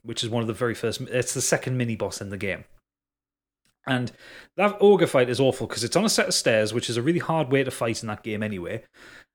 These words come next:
He does so much damage to you, and, like,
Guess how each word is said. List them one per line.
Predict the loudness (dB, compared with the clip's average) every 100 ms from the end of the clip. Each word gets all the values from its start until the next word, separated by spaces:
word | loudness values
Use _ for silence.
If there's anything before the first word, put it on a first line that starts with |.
| _ _ _ _
He | -4
does | 0 2
so | 4 4
much | 4 2
damage | 0 0 -2 -4
to | -2
you, | 0 -2 -4
and, | -6 -4 -4 -6 -10
like, | -6 -6 -6